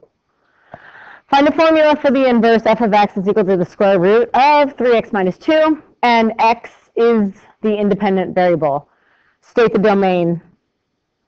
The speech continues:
of the inverse. Okay, so what I'm gonna do to start um, I'm gonna walk you through this one. What I'm gonna do to start is I'm actually gonna figure out what my domain and range are to begin with.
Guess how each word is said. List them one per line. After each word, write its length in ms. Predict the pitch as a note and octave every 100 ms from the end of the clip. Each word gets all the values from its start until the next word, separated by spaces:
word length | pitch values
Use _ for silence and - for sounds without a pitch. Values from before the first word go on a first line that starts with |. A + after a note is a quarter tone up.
| _ _ _ _ _ -
of 140 | F#3 D#3+
the 100 | E3+
inverse. 500 | D3+ C#3 F#2 - _ _ _ _ _
Okay, 280 | - F3+ F#3
so 240 | - G3+ F#3+
what 160 | G#3+
I'm 120 | C4+ C#4
gonna 160 | C4
do 160 | A#3 A#3
to 80 | G3
start 580 | - F#3+ E3+ A3+ - _ _ _ _ _ F#3+
um, 320 | F3+ E3 E3
I'm 100 | F#3
gonna 120 | F#3
walk 220 | F3+ G3+
you 60 | G#3
through 140 | A3+ G#3
this 140 | G#3
one. 220 | C4+ D4+ D#4 - -
What 100 | B3
I'm 80 |
gonna 160 | C4 A#3+
do 140 | A3
to 80 | G#3+
start 320 | - - G#3
is 80 | G#3
I'm 140 | G3 G3
actually 260 | G3 G#3
gonna 220 | F#3 F#3
figure 280 | E3 F#3+ F3
out 200 | F#3 E3
what 160 | F3+ F3
my 140 | F3
domain 400 | F3 E3 E3 E3+
and 120 | D#3+
range 240 | D3+ D#3 D#3
are 160 | D3+
to 100 | D3+
begin 320 | C#3+ D3 F3+ F#3
with. 240 | G3+ A#3+